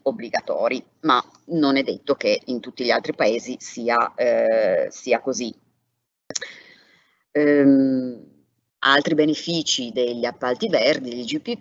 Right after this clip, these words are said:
P, sicuramente sono, diciamo, il ruolo di esempio della pubblica amministrazione, il buon esempio,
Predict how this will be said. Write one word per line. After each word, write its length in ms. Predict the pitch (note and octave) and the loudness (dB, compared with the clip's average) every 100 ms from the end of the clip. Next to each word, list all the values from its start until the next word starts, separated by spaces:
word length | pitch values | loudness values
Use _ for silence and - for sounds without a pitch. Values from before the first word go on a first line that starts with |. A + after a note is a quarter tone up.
| _ | _
P, 180 | C#3 | -6
sicuramente 920 | D#3 - C#4+ D3+ E3+ B2+ C3+ C3+ D3 C#3+ | -4 -4 -2 2 2 2 0 0 0 0
sono, 840 | - - B2+ B2+ C3+ C#3+ D3+ D#3 - B2 A#2 | 0 0 4 4 4 2 0 -2 -10 -18 -18
diciamo, 400 | - - C3 B2 | -8 0 0 0
il 60 | B2 | 2
ruolo 220 | C3+ B2+ | 2 2
di 120 | B2 | -2
esempio 400 | B2 E3+ C#3 B2+ | 2 2 2 -2
della 180 | A#2 A#2 | -6 -8
pubblica 380 | B2 A2 A2 A#2 | -10 -16 -10 -8
amministrazione, 720 | A#2 A#2+ - A2+ - A#2 A#2+ | -8 -12 -14 -14 -6 -6 -6
il 80 | B2 | -2
buon 180 | C#3+ | 2
esempio, 800 | D#3+ D#3+ C3 C3 C3+ - D3 E3 | 2 4 2 2 -2 -2 2 2